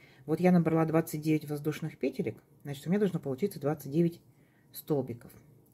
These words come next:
И самое главное, вот первые три петельки подъема — это тоже имитация столбика с накидом «Считаем за столбик». Раз, два, три, четыре, пять, шесть, семь, восемь, девять столбиков я уже провязала.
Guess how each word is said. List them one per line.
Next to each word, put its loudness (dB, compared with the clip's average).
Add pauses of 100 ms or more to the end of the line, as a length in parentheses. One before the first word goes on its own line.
(100)
И -4
самое 0
главное, -6 (540)
вот -4 (180)
первые 4
три -2
петельки -4 (600)
подъема — 0 (260)
это -6
тоже 2
имитация 0
столбика -2
с -10
накидом -2
«Считаем -4
за 0
столбик». -6 (580)
Раз, -4 (400)
два, -6 (200)
три, -8
четыре, -8 (400)
пять, 0 (100)
шесть, -8 (140)
семь, -6 (160)
восемь, -6
девять 2
столбиков -6
я -2
уже -8
провязала. 0